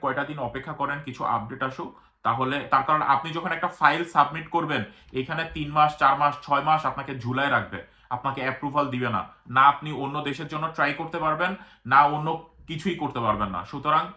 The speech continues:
যা বলি ভেবে চিন্তে আমরা বলতেছি। তার কারণ আমি যদি আপনাদের কাছ থেকে ফাইল নেই আমারই লাভ, কিন্তু তারপরে আপনাদেরকে সাবধান করতেছি। ক্রোয়েশিয়ার জন্য আপাতত একটু অপেক্ষা করেন, নতুন কোনো আপডেট আসলে আমরা আপনাদেরকে জানাই দিব,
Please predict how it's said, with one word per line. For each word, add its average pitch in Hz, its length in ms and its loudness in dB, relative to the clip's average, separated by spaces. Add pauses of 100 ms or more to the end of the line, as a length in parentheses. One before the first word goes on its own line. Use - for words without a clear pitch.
(120)
যা 135 280 6
বলি 156 320 -2
ভেবে 123 360 -6
চিন্তে 156 240 -8
আমরা 147 200 0
বলতেছি। 147 560 -8 (380)
তার 123 160 4
কারণ 151 340 2
আমি 143 240 2
যদি 180 200 0
আপনাদের 170 300 2
কাছ 175 140 -2
থেকে 185 140 -6
ফাইল 156 260 2
নেই 156 140 -4
আমারই 143 320 2
লাভ, 110 260 6 (300)
কিন্তু 131 240 -8
তারপরে 143 380 0
আপনাদেরকে 143 440 -2
সাবধান 147 380 -4
করতেছি। 160 500 -10 (320)
ক্রোয়েশিয়ার 143 440 -4
জন্য 165 180 -4
আপাতত 143 400 0 (200)
একটু 139 320 -8
অপেক্ষা 139 360 -6
করেন, 151 280 0 (360)
নতুন 127 300 -6
কোনো 147 160 -2
আপডেট 127 280 0
আসলে - 240 -6
আমরা 113 180 -2
আপনাদেরকে 117 440 -8
জানাই 123 280 0
দিব, 147 180 -4